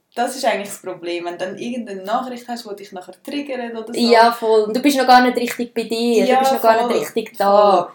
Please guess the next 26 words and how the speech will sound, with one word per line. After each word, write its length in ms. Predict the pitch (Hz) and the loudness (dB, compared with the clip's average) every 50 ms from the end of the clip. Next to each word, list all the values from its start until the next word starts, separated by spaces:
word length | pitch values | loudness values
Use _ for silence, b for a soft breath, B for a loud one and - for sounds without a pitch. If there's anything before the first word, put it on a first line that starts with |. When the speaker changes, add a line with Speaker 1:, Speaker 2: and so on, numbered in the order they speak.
| _ | _
Speaker 1:
voll. 100 | - 196 | -18 -18
Und 140 | 196 - - | -18 -16 -14
darum 240 | 208 208 208 214 214 | -12 -10 -10 -10 -8
einfach, 580 | - 190 196 196 202 202 202 202 - - _ _ _ _ _ _ _ _ _ _ _ _ _ _ _ _ - - | -8 -8 -8 -6 -4 -6 -6 -6 -10 -20 _ _ _ _ _ _ _ _ _ _ _ _ _ _ _ _ -20 -18
ja, 260 | 202 170 160 175 175 - _ _ _ _ - - - - - - - _ _ _ _ _ _ _ _ - | -14 -14 -14 -14 -16 -18 _ _ _ _ -20 -20 -20 -20 -20 -20 -20 _ _ _ _ _ _ _ _ -20
Speaker 2:
Voll. 600 | - - - - 185 185 190 190 190 190 190 190 | -20 -18 -12 -10 -8 -6 -6 -8 -8 -10 -12 -14
Speaker 1:
das 140 | _ - _ | _ -20 _
probieren 520 | _ 202 202 - 180 180 180 190 180 180 175 _ _ _ _ _ _ _ _ _ _ _ _ _ _ _ _ _ _ _ _ _ _ | _ -20 -20 -20 -20 -18 -18 -18 -18 -18 -20 _ _ _ _ _ _ _ _ _ _ _ _ _ _ _ _ _ _ _ _ _ _
abstellen. 520 | - 196 - - - - - 302 254 190 | -20 -20 -20 -20 -18 -14 -12 -12 -8 -6
Aber 160 | 175 180 - | -6 -6 -6
es 80 | 214 214 | -4 -4
ist 60 | 233 | -4
auch 60 | 202 | -4
nichts 220 | 202 202 196 196 - | -4 -6 -8 -12 -8
Falsches, 440 | - 202 185 202 226 - - - 180 | -6 -4 -2 -2 -4 -6 -8 -6 -8
aber 300 | 165 165 170 170 - - - _ _ _ _ - _ - - _ _ _ _ _ _ | -6 -6 -6 -8 -8 -10 -14 _ _ _ _ -20 _ -20 -20 _ _ _ _ _ _
ja, 460 | - 185 175 170 170 175 180 185 202 - _ _ _ _ | -10 -6 -4 -2 -2 -2 -4 -8 -12 -20 _ _ _ _
ich 100 | - 196 | -20 -20
finde 240 | - - 196 196 - | -18 -18 -16 -16 -12
schon 180 | - 190 190 214 | -12 -12 -12 -10
so 140 | - 185 | -8 -8
am 140 | 175 175 175 | -8 -8 -8
Morgen 540 | 170 165 170 190 208 208 185 175 175 175 175 | -8 -6 -6 -8 -8 -6 -4 -4 -4 -4 -4
so 140 | 170 - 175 | -8 -12 -16
die 200 | 170 - 170 170 | -18 -18 -20 -18
Zeit. 560 | - - - 208 196 196 196 196 190 - - | -16 -16 -14 -14 -14 -16 -18 _ _ -20 -20